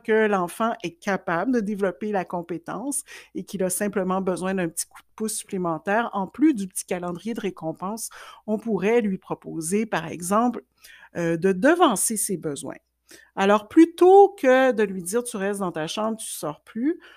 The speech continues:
on lui dit, « Bonne nuit, je laisse ta porte ouverte et je vais revenir te voir dans cinq minutes. » Donc, on peut revenir à chaque cinq minutes comme ça en devançant ses besoins. Et là, si l'enfant voit qu'on est revenu le voir,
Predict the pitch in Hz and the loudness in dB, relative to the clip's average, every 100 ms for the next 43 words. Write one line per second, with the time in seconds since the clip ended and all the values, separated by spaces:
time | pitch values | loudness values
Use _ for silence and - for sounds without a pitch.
0 | - - 196 185 185 170 214 240 247 - | -18 -4 -2 0 -4 -4 -2 -2 -4 -10
1 | 185 185 170 180 175 175 196 285 330 220 | -16 -12 -6 -4 -2 -2 0 2 2 0
2 | 160 294 - 269 - 196 - 180 160 160 | -2 -2 -2 -4 -4 -10 -12 -12 -8 -6
3 | 254 - _ _ _ _ _ _ - 254 | -6 -10 _ _ _ _ _ _ -2 2
4 | 302 339 - _ - 190 214 214 214 285 | 2 0 -8 _ -10 -2 2 2 0 -2
5 | 214 185 202 196 165 175 196 160 156 175 | -4 -6 -6 -4 -4 -4 -4 -4 -6 -8
6 | 165 - 180 165 - - _ _ _ _ | -10 -8 -8 -6 -8 -12 _ _ _ _
7 | - - - 262 269 269 294 285 269 262 | -20 -10 0 2 2 0 0 0 2 2
8 | 330 254 - 262 254 - 247 240 226 220 | 2 0 0 -4 -4 -4 -4 -4 -2 -2
9 | 247 - 214 202 285 247 180 214 247 220 | -2 -4 -6 -4 -2 -4 0 2 2 2
10 | 202 220 208 190 165 170 170 190 277 - | -2 -4 -6 -6 -6 -6 -4 -4 -4 -4
11 | 226 277 381 - 285 220 208 240 226 190 | -4 -4 -4 -2 -2 -2 -2 -4 -2 0
12 | 208 285 233 196 190 - 226 233 208 202 | 2 2 0 -4 -6 -4 -2 -2 0 -2
13 | 190 214 330 320 190 170 165 147 190 302 | 0 0 0 0 -4 -4 -2 -2 -4 -8